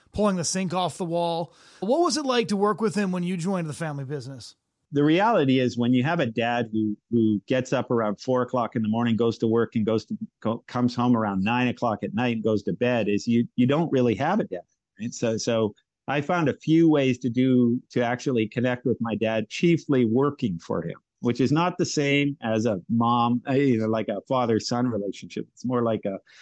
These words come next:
Speaker 2: employee-employer relationship, but, but that's the, you know, that's the way it is. And, and essentially it was a, uh, a hybrid of a family business in that sense.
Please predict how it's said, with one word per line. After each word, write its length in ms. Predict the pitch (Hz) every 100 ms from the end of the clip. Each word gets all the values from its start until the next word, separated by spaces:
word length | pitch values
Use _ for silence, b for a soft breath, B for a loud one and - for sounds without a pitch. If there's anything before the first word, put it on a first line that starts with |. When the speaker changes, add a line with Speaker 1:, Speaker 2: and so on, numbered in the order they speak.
| B 117
Speaker 2:
employee-employer 1400 | 117 - 131 127 120 120 117 101 101 131 113 117 123 131
relationship, 640 | 98 107 - 127 - 127
but, 220 | - 135 -
but 160 | 135 - b b _ -
that's 240 | 156 -
the, 260 | 151 131 127 -
you 120 | 147
know, 120 | 139
that's 240 | 147 143
the 100 | 147
way 200 | 127 123
it 80 | 120
is. 200 | 117 113
And, 220 | 117 101 -
and 220 | 117 101 101 _ 151
essentially 520 | 139 226 - 156 131
it 40 |
was 240 | 117 107 107
a, 180 | 98 - _ _
uh, 240 | 101 95 -
a 80 | 104
hybrid 480 | - 127 131 120 113
of 100 | 101
a 80 | 92
family 460 | - 107 110 104
business 480 | 92 110 - 104 -
in 80 | -
that 240 | 107 -
sense. 340 | - 107 -